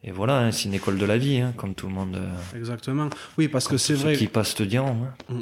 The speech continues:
Speaker 2: c'est vrai que je l'ai pas, je l'ai pas précisé, mais Jean-Sac-sur-Garonne, c'est juste à côté de Caser, et donc c'est là que tu attaques le rugby, toi aussi.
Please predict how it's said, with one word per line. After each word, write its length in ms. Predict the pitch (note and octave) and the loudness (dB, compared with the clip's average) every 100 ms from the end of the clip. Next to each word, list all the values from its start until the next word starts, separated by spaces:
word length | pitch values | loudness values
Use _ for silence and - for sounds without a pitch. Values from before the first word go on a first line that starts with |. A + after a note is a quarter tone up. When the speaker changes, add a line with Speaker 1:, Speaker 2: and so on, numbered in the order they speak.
| - | -8
Speaker 2:
c'est 180 | - C3 | -6 -2
vrai 200 | C3 D#3 | 0 0
que 140 | C#3 | 0
je 80 | A#2+ | 0
l'ai 80 | C3 | 0
pas, 500 | A#2+ B2+ B2+ A#2+ A#2 | 2 2 2 0 -4
je 60 | A#2+ | -4
l'ai 80 | B2 | -4
pas 160 | B2 | -4
précisé, 440 | A#2 B2 - C#3 F#3+ | -2 -4 0 2 2
mais 100 | C#3+ | 2
Jean-Sac-sur-Garonne, 920 | C3 C3 D3 - C3 C3 C3+ F#3 F#3 | 2 0 -2 -2 -2 2 4 4 2
c'est 180 | - C3+ | 2 -2
juste 280 | D3 G3 F3 | -2 0 0
à 80 | |
côté 240 | D#3+ D#3 D#3 | 0 2 2
de 100 | C#3 | 2
Caser, 360 | B2+ B2 C#3+ E3+ A#3+ | 2 2 2 2 0
et 80 | C#3 | 0
donc 200 | C#3 C3+ | 0 2
c'est 160 | - | 2
là 120 | D3 F#3+ | 2 2
que 100 | D3 | 2
tu 140 | D3+ | 2
attaques 260 | C3+ D3+ - | 2 0 0
le 120 | B2+ | 0
rugby, 320 | B2+ F#3 A#3 | 0 0 0
toi 120 | D#3+ C3 | 0 0
aussi. 240 | - C3 | 0 -4